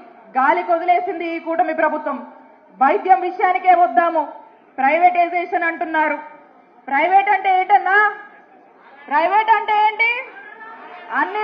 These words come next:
డబ్బులే, డబ్బులు కమ్మిపడేయడం, డబ్బులకి ప్రైవేట్ వాళ్ళకి దారాదత్తం చేయడం అంటారు. మరి ఈరోజు అన్నిట్లో కూడా ప్రైవేటైజేషన్. ఆఖరికి మనం చూసినట్టయితే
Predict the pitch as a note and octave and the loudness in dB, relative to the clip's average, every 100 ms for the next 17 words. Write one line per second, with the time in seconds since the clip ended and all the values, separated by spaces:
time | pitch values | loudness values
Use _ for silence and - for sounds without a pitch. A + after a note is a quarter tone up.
0 | G#4+ F4+ F4+ G4+ G4+ F#4 - - - - | 2 2 4 6 6 6 0 -16 -20 -20
1 | - - - - - - C#4 D#4+ G4 G#4+ | -20 -20 -20 -20 -20 -6 0 2 2 0
2 | G4 F#4 G4 F4+ G4 F#4+ F#4+ G4 - - | -2 -2 2 6 6 6 4 2 -8 -20
3 | - - - - - C4+ D4+ G4+ G#4 G#4 | -20 -20 -20 -20 -6 0 2 4 2 2
4 | F#4 F4+ F#4+ G4 F#4 F#4 F#4 F4+ C#4+ - | 0 4 6 8 6 4 0 -6 -8 -12
5 | - _ _ - _ _ _ _ _ _ | -20 _ _ -20 _ _ _ _ _ _
6 | - C#4+ E4 F#4 F#4 G4 F#4+ E4 F4 D#4+ | -4 2 4 6 6 6 4 0 0 2
7 | D#4+ D4+ D4 C4 B3+ - - D4 F4+ F#4 | 0 -2 0 0 0 -14 -4 -2 0 4
8 | G4+ G4 - G#4 G#4+ G#4 G4+ G4+ A4+ F#4+ | 6 4 2 -4 -2 2 2 4 2 4
9 | F#4 F#4+ F#4 E4 E4 D4 B3+ - - - | 4 4 2 2 -4 -6 -10 -12 -20 -20
10 | - F#3+ A#3+ D#4+ F4+ F#4 F4+ F4 E4 D4 | -16 -6 -2 0 2 0 -2 -6 -4 -6
11 | D#4+ E4 E4+ E4 D#4 D#4 | -8 -8 -6 -2 -2 0